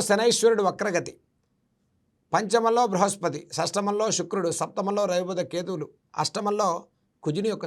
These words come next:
సంచారం. ఏ కుంభరాశి వారికి మధ్యమమైనటువంటి ఫలితాలే గోచరిస్తూ ఉన్నాయి ఈ వారంలో. మరి జన్మరాశిలో చంద్రరాహులు, సప్తమంలో రవిబుధ కేతువుల యొక్క సంచారం, ప్రతి పనిలో కాస్త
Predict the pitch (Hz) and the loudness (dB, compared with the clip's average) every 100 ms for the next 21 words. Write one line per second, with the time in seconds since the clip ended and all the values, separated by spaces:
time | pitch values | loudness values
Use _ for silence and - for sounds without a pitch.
0 | - 73 - - _ _ _ _ _ _ | -12 -14 -20 -20 _ _ _ _ _ _
1 | _ _ _ _ _ _ 214 214 226 240 | _ _ _ _ _ _ -2 4 4 8
2 | 254 247 240 247 226 240 214 214 - _ | 8 8 8 6 4 4 4 2 -6 _
3 | _ _ - 147 156 170 185 233 254 247 | _ _ -10 -4 -2 0 6 6 6 2
4 | 247 220 226 196 202 202 196 196 175 180 | 0 0 0 0 0 2 2 2 0 -2
5 | 175 - 180 160 170 160 - - _ _ | -4 -4 -4 -4 -4 -4 -8 -12 _ _
6 | _ _ _ _ _ _ _ _ _ _ | _ _ _ _ _ _ _ _ _ _
7 | _ _ _ _ _ _ _ - 277 233 | _ _ _ _ _ _ _ -4 -2 2
8 | 208 220 240 247 240 240 240 220 226 233 | 4 6 8 8 8 6 4 4 2 4
9 | 226 220 226 233 226 196 185 220 220 220 | 6 8 8 8 6 4 4 2 2 2
10 | 214 208 208 202 - 190 175 180 165 135 | 2 2 0 -2 -2 -2 -2 -2 -4 -4
11 | 143 123 113 - _ _ _ _ _ _ | -6 -8 -12 -16 _ _ _ _ _ _
12 | _ _ _ _ 165 190 226 240 240 233 | _ _ _ _ -2 0 2 4 4 4
13 | 202 214 - | 4 4 4